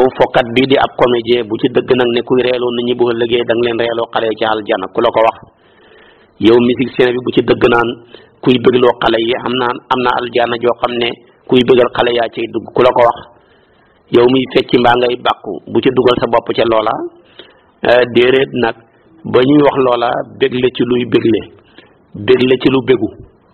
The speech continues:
Lay lu bégu nag mooy lu nekk dëgg, waaye lépp loo xam ne caaxaan la ak fox ak yu ci aju, loola boo ca bégalee nit da ngay rey xolam, yaa ngi koy wowal, muy gën di ree,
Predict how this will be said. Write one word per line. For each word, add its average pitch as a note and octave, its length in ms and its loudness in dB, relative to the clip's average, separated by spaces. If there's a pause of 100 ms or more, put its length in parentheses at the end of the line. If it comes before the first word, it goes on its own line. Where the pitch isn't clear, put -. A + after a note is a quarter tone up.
(520)
Lay A2+ 240 2
lu C3+ 200 0
bégu C3 280 0
nag B2+ 160 0
mooy B2 160 0
lu A#2+ 140 -2
nekk A2+ 240 -4
dëgg, G2+ 320 -4 (720)
waaye G#2+ 180 4
lépp D3 220 0
loo C3 180 2
xam A#2+ 200 0
ne A#2 80 -2
caaxaan A2 400 0
la G#2+ 120 -4
ak A2 120 -4
fox A2+ 180 -6
ak A2 100 -6 (140)
yu A#2 180 -4
ci B2 160 0
aju, F#2+ 260 0 (520)
loola A2+ 340 4
boo A2 180 -2
ca C3+ 140 -4
bégalee A#2+ 380 -4
nit G#2 180 -8
da A2 100 -2
ngay G#2+ 180 2
rey G#2 200 -4
xolam, A2 300 -4 (120)
yaa A2 200 0
ngi F#2+ 80 -8
koy G2+ 160 -2
wowal, C3 400 -2 (600)
muy A2 300 0
gën G#2+ 200 0
di G#2 140 0
ree, C3+ 340 0